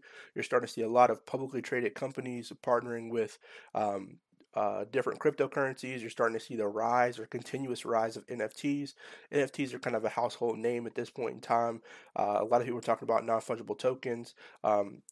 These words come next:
a lot of people say they were hype. I think they're still something that's very viable that people use, um, as store of value, and you can really trade them to make quite a bit of money if you find the right project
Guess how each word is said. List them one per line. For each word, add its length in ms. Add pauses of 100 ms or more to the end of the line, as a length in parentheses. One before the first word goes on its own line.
(100)
a 80
lot 100
of 60
people 160
say 160
they 80
were 140
hype. 420
I 80
think 180
they're 120
still 280
something 460
that's 240
very 320
viable 480
that 120
people 360
use, 480 (320)
um, 320
as 200
store 280
of 100
value, 440 (300)
and 160
you 80
can 140
really 220
trade 340
them 140
to 120
make 200 (360)
quite 240
a 40
bit 140
of 80
money 300
if 100
you 100
find 240
the 60
right 220
project 500